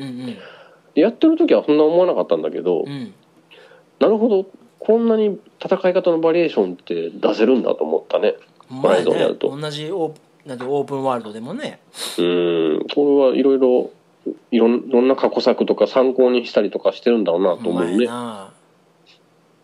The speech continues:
Speaker 1: なんかだからやっぱあのレビューとか見てたらさ、
Speaker 2: うん。
Speaker 1: そう、やっぱウィッチャーに似てるとか、
Speaker 2: うん。
Speaker 1: まあ、相当研究したんやろうなみたいなこと書いてる人もいて、
Speaker 2: うんうん。
Speaker 1: やっぱそうやってね、過去のあれを無駄にしてないっていうか。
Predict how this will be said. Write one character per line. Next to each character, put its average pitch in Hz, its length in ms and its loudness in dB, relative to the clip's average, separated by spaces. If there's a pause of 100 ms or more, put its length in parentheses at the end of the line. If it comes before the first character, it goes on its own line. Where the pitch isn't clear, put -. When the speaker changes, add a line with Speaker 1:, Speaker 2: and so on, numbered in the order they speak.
(720)
Speaker 1:
な 220 80 -6
ん - 20 -8
か 185 60 -2
だ 214 100 -2
か 190 60 2
ら 175 40 4
や 175 60 0
っ - 20 -8
ぱ 175 120 0
あ 170 80 -2
の 160 80 -2
レ 214 120 2
ビ 240 120 -2
ュ - 20 2
ー - 20 -4
と 208 120 -4
か 147 80 -2
見 147 120 -8
て 156 140 -4
た 117 100 -8
ら 110 120 -10
さ、 107 340 -8 (400)
Speaker 2:
う 104 80 2
ん。 - 260 -2 (140)
Speaker 1:
そ 226 300 0
う、 220 100 -6 (260)
や 180 80 -10
っ - 40 -18
ぱ 220 60 -2
ウ 185 40 0
ィ 226 160 -4
ッ - 20 -20
チ - 120 -2
ャ 147 40 -2
ー 131 40 -6
に 120 100 -8
似 151 140 -6
て 170 120 2
る 160 120 -4
と 139 80 -10
か、 110 320 -6 (400)
Speaker 2:
う - 80 0
ん。 - 220 -2
Speaker 1:
ま 175 60 -10
あ、 - 20 -10
相 220 240 0
当 214 220 -2
研 214 220 -4
究 202 180 -4
し 190 40 -4
た 180 100 -2
ん 147 60 -4
や 131 60 -8
ろ 123 80 -10
う 120 80 -10
な 196 160 -2
み 190 80 -6
た 160 80 -6
い 139 40 -6
な 135 60 -10
こ 123 60 -12
と 113 80 -12
書 127 140 -8
い 120 80 -10
て 135 80 -12
る 135 60 -12
人 131 100 -14
も 117 100 -10
い 113 60 -12
て、 107 340 -12 (460)
Speaker 2:
う 98 40 4
ん 95 40 4
う 90 40 2
ん。 - 300 -6 (1040)
Speaker 1:
や 175 80 -12
っ - 20 -20
ぱ 180 80 -8
そ 160 180 -2
う 147 40 -2
や 147 40 -6
っ - 0 -
て 156 100 -8
ね、 190 220 -4
過 127 120 -6
去 139 120 -4
の 117 140 -4
あ 123 60 -4
れ 120 100 -2
を 117 180 -4
無 139 140 -12
駄 135 140 -8
に 123 100 -12
し 123 80 -10
て 127 140 -12
な 104 80 -14
い 98 60 -20
っ - 20 -20
て - 160 -20
い - 20 -20
う 90 40 -20
か。 92 200 -20